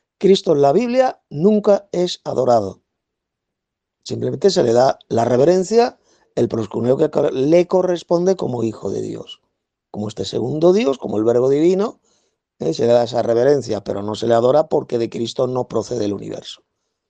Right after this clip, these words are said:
Todas las cosas proceden del Padre Celestial, como dijo Pablo <clears throat> en Primera de Corintios ocho seis, "Porque para nosotros hay un Dios, el Padre, de quien proceden todas las cosas.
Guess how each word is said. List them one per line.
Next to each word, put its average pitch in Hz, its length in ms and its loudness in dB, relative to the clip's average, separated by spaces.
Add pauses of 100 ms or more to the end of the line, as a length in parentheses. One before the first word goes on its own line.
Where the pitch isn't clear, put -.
(720)
Todas 127 300 0
las 107 140 -6
cosas 156 300 -2
proceden 147 440 -4
del 117 160 -4
Padre 110 280 -2
Celestial, - 600 -12 (240)
como - 200 -10
dijo 104 240 -8
Pablo 143 400 -2 (600)
<clears throat> - 320 0
en 123 160 -8
Primera 127 260 -6
de 131 80 -6
Corintios 127 420 -6
ocho 110 220 -10
seis, - 200 -14
"Porque - 220 -14
para 110 220 -4
nosotros 107 420 -6
hay 117 120 -4
un 113 100 -6
Dios, 143 240 0
el 143 140 -4
Padre, 156 220 2
de 160 120 -2
quien 127 300 -8
proceden 113 500 -8
todas - 260 -14
las - 120 -14
cosas. - 400 -20